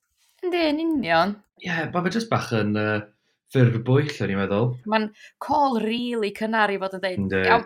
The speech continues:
Speaker 1: da ni 'di neud hyn am ddwy noson, a ma' pob 'di bod yn ffrio, ond ti'n gwbod be,
Speaker 2: <laughs> Ie.
Speaker 1: ma', ma', ma' pob, ma' pob 'di bod yn ffrio, a ma' bob dim yn gorffan, ma' fatha shampoo 'di gorffan, ma'
Speaker 2: <laughs> Ie,
Speaker 1: defnydd
Speaker 2: o.
Speaker 1: 'di gorffan, ma' cereal 'di gorffan,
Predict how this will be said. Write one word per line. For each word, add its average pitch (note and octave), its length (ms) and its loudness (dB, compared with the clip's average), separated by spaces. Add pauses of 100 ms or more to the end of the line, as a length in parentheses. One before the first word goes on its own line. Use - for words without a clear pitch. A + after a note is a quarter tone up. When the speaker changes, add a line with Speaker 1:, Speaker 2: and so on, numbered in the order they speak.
(140)
Speaker 1:
da A3 60 0
ni A3+ 100 0
'di B3 120 -2
neud C4 220 -2
hyn B3 240 0
am F3 360 2 (360)
ddwy A3 120 -2
noson, A3+ 580 0
a D#3+ 400 2 (280)
ma' - 120 -10
pob A#3+ 120 -6
'di A#3+ 80 -12
bod G#3+ 140 -8
yn G#3 80 -6
ffrio, G#3+ 420 4
ond F#3+ 140 -4
ti'n - 140 -14
gwbod G#3 180 2
be, F4 80 8
Speaker 2:
<laughs> - 0 -
Ie. D#4 60 4 (760)
Speaker 1:
ma', - 80 2
ma', - 0 -
ma' D4+ 160 4
pob, C4+ 220 2
ma' - 180 -6
pob A4 160 -4
'di G#4+ 80 -4
bod G#4+ 160 -6
yn G4+ 60 -8
ffrio, F#4 300 2
a G#3 120 4
ma' A3+ 220 0
bob A#3 420 4
dim A#3 180 0
yn F#3 60 -6
gorffan, F3+ 460 -4
ma' E3 100 -10
fatha F#3 220 -4
shampoo G3+ 480 0
'di F#3+ 180 0
gorffan, G3+ 480 4
ma' - 120 -4
Speaker 2:
<laughs> - 20 -2
Ie, - 20 10
Speaker 1:
defnydd G#3 460 6
Speaker 2:
o. C3+ 160 2
Speaker 1:
'di F#3 100 -4
gorffan, G3+ 420 2
ma' D#3 140 4
cereal G3+ 480 0
'di G3 140 -6
gorffan, A3 500 -2